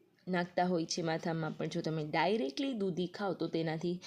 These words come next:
વાળને તો ખૂબ જ વધારે એવા ફાયદાઓ થશે. હવે આ દૂધીનું જ્યુસ કઈ રીતના બનાવવું, તો મેં અહીંયા છાલ ઉતારી આ દૂધીમાંથી વચ્ચેનો જે બીનો પાર્ટ હોય તેને કાઢી લીધેલા. દૂધી કૂણી હશે એટલે વધારે મોટા બી પણ બિલકુલ નહીં હોય.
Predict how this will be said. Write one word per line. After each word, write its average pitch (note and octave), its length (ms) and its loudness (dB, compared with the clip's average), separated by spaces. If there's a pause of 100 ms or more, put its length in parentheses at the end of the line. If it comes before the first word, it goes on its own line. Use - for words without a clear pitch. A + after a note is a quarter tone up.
(280)
વાળને A#3 400 6
તો A3+ 180 2
ખૂબ C#4 440 0
જ A#3+ 100 2
વધારે F#3 340 4
એવા F3+ 380 2
ફાયદાઓ D#3 540 2
થશે. E3 500 -2 (880)
હવે E4+ 220 6
આ E4+ 40 6
દૂધીનું C#4+ 460 0
જ્યુસ G3 280 -2
કઈ E3+ 160 4
રીતના E3 300 0
બનાવવું, D#3+ 420 0
તો D#3+ 100 -2
મેં E3 160 0
અહીંયા D#3+ 200 -2
છાલ A#3 400 0
ઉતારી G#3+ 360 0
આ F#3+ 180 2
દૂધીમાંથી F#3+ 680 0
વચ્ચેનો A3 640 0
જે A3 160 0
બીનો E3+ 380 2
પાર્ટ F#3+ 360 0
હોય F#3 160 2
તેને F#3+ 360 0
કાઢી D3+ 340 0
લીધેલા. D#3 480 -2 (360)
દૂધી C4 260 2
કૂણી C#4 280 2
હશે C4 300 2
એટલે A3+ 140 0
વધારે F#3 380 2
મોટા G#3+ 360 2
બી F#3+ 200 0
પણ D4+ 280 0
બિલકુલ E3 380 0
નહીં F3 260 0
હોય. D#3+ 320 0